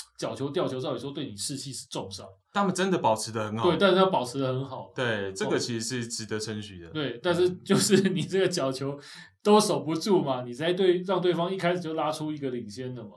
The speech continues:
Speaker 2: 是。
Speaker 1: 那你后面再怎么追都很难追得回来，就是这样子。
Speaker 2: 对，坦白说，就是两队实力真的有差了，
Speaker 1: 对，
Speaker 2: 真的有差。
Speaker 1: 差蛮多的。
Speaker 2: 对，所以昨天有听众问我说：“哎，下班要不要看这场比赛？”我说：“如果你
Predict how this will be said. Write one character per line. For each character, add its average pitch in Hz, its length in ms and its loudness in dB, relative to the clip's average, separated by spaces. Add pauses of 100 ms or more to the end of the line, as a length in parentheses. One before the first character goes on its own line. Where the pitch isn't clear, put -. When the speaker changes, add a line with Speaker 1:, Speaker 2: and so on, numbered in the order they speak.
Speaker 2:
是。 98 500 -8
Speaker 1:
那 156 120 -4
你 135 120 -4
后 151 140 -4
面 147 180 -4
再 156 140 -4
怎 123 100 -8
么 117 140 -12
追 135 180 -6
都 135 160 -4
很 104 240 -12
难 101 180 -14
追 120 160 -10
得 120 80 -6
回 107 220 -12
来， 104 240 -20
就 107 100 -20
是 101 60 -18
这 101 160 -20
样 - 160 -20
子。 - 140 -20 (160)
Speaker 2:
对， 92 160 -12 (320)
坦 117 120 -8
白 117 80 -4
说， 139 140 -4
就 139 60 -6
是 139 80 -2
两 104 180 -4
队 120 80 -4
实 113 180 -8
力 110 80 -6
真 113 200 -8
的 110 80 -6
有 92 160 -10
差 92 240 -14
了， 90 120 -14
Speaker 1:
对， 113 140 -10
Speaker 2:
真 - 160 -12
的 107 80 -10
有 101 120 -12
差。 - 40 -14
Speaker 1:
差 107 140 -16
蛮 90 100 -14
多 - 80 -20
的。 - 80 -20
Speaker 2:
对， - 100 -16 (540)
所 139 140 -6
以 - 20 -6
昨 127 80 -4
天 143 100 0
有 135 60 -2
听 127 180 -6
众 135 120 -4
问 127 80 -4
我 107 40 -6
说 127 140 -8
：“哎， - 20 -8
下 151 200 -4
班 139 100 -4
要 139 60 0
不 135 60 0
要 127 40 -2
看 139 160 -6
这 127 80 -6
场 120 100 -6
比 92 120 -10
赛？” 110 180 -8
我 - 20 -6
说 139 140 -6
：“如 147 100 -4
果 127 140 -4
你 98 240 -8